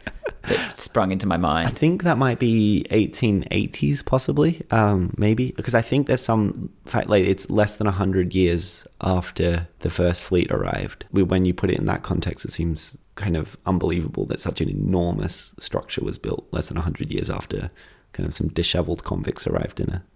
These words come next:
Speaker 1: couple of boats.
Speaker 2: Mm. So, Alistair, to complement these impressive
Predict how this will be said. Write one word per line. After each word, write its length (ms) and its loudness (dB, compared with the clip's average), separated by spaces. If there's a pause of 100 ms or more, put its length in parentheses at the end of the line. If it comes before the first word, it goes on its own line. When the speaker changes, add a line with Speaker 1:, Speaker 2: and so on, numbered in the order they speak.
(240)
Speaker 1:
couple 200 -4
of 60 -6
boats. 400 -6 (100)
Speaker 2:
Mm. 500 4 (1080)
So, 680 4 (180)
Alistair, 460 2
to 200 -2
complement 600 0 (320)
these 420 -2 (120)
impressive 760 -4